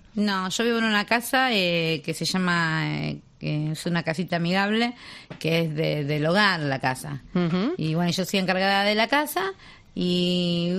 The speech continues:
Speaker 1: y, y trabajo en la casa de encargada y acompañando a los chicos que van, eh, a estar en la casa por temporadas, o sea.
Speaker 2: ¿Y ahí también están sus hijos?
Speaker 1: Sí.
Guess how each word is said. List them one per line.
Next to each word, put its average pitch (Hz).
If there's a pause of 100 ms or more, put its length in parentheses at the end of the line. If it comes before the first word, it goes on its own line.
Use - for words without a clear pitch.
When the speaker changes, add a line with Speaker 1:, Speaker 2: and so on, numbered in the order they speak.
(120)
Speaker 1:
y, 180
y -
trabajo 175
en 180
la 165
casa 151
de 147
encargada 190
y 233
acompañando 160
a 151
los 147
chicos -
que 147
van, 147 (360)
eh, 143 (240)
a -
estar 147
en 147
la 139
casa 156
por 135
temporadas, 127
o 139
sea. 170
Speaker 2:
¿Y 190
ahí 214
también 269
están 262
sus 254
hijos? 151 (400)
Speaker 1:
Sí. 170